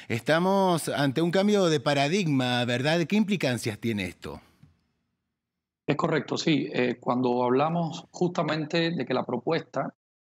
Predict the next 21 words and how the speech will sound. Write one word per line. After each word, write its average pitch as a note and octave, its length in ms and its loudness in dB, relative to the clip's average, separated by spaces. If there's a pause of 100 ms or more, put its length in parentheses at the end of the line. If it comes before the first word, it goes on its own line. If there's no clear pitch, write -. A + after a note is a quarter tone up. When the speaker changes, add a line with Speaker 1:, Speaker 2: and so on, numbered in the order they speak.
(200)
Speaker 2:
eh, - 160 -8
se B2+ 500 -2
inscribe C#3+ 760 2
en B2 100 2
esa C3+ 220 2
lógica C#3+ 760 2
plural C3+ 460 2
y C3+ 40 2
diversa C3+ 640 2
de C3+ 180 0
las C#3+ 280 0
familias D3 640 2 (440)
y C3 120 4
no C3+ 280 4
de D3 80 4
una C3+ 560 2
sola C#3+ 280 2
manera B2+ 360 0
de B2 100 0
ver, B2+ 400 0
eh, B2 260 0